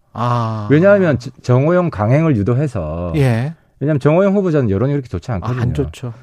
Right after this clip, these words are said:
Speaker 1: 예.
Speaker 2: 그러면 정호영 강행을 유도하는 게 민주당 입장에서는 좋은 거 아니에요.
Speaker 1: 아, 그렇게 또
Speaker 2: 선거
Speaker 1: 볼 수
Speaker 2: 앞두고
Speaker 1: 있겠네. <laughs>
Speaker 2: 그럼 한덕수 무조건 떨어뜨리죠.
Speaker 1: 예.
Speaker 2: 그래서 그건 별개의 문제로 접근하고 있고
Speaker 1: 아.
Speaker 2: 우리 당도 그렇고 윤석열 정부도 그렇고.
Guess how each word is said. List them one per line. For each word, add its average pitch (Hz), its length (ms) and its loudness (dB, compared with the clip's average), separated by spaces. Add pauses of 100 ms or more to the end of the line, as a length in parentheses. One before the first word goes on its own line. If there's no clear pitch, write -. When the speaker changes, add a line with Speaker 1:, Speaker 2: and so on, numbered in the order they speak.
(120)
Speaker 1:
예. 165 100 0
Speaker 2:
그러면 196 320 2 (220)
정호영 180 360 4
강행을 143 440 4
유도하는 190 420 4
게 170 80 4
민주당 123 400 2
입장에서는 139 380 -4
좋은 123 240 -2
거 139 80 -2
아니에요. 92 640 -6
Speaker 1:
아, 127 240 0
그렇게 208 340 2
또 151 60 0
Speaker 2:
선거 165 140 4
Speaker 1:
볼 156 100 6
수 202 80 2
Speaker 2:
앞두고 170 480 4
Speaker 1:
있겠네. - 180 0 (160)
<laughs> 180 120 2 (160)
Speaker 2:
그럼 233 200 2
한덕수 220 300 2
무조건 190 260 2
떨어뜨리죠. 156 720 -2
Speaker 1:
예. 120 340 -2 (140)
Speaker 2:
그래서 180 360 4
그건 156 240 0
별개의 170 420 4
문제로 107 380 0
접근하고 143 640 -2
있고 104 320 -4 (160)
Speaker 1:
아. 127 440 -2
Speaker 2:
우리 110 120 0
당도 120 340 0
그렇고 92 240 -4
윤석열 110 300 -2
정부도 92 340 -6
그렇고. 90 600 -8